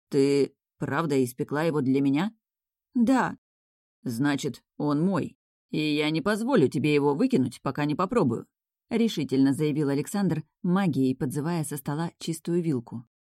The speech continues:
Оглядев торт со всех сторон, примериваясь, он повернулся ко мне и с улыбкой сказал:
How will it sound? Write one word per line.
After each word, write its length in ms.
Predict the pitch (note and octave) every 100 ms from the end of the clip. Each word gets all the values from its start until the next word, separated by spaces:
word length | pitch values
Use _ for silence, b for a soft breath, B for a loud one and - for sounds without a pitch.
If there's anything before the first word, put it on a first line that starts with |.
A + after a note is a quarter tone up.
| _ _ _ -
Оглядев 560 | C#3+ C#3+ E3 D#3+ F#3
торт 360 | - F#3 E3+ -
со 160 | - E3+
всех 260 | D3 D3+ D3
сторон, 400 | D#3+ C#3+ C#3 C3
примериваясь, 720 | - C3+ C#3+ F#3 A3+ A#3 - _ _ -
он 180 | A3
повернулся 520 | A3 F#3+ G3 B3+ C4+ -
ко 120 | C#3+
мне 260 | C#3 C3 - -
и 60 |
с 100 | E3
улыбкой 340 | A3+ C4 - A3+
сказал: 420 | A3+ D#3 A#2+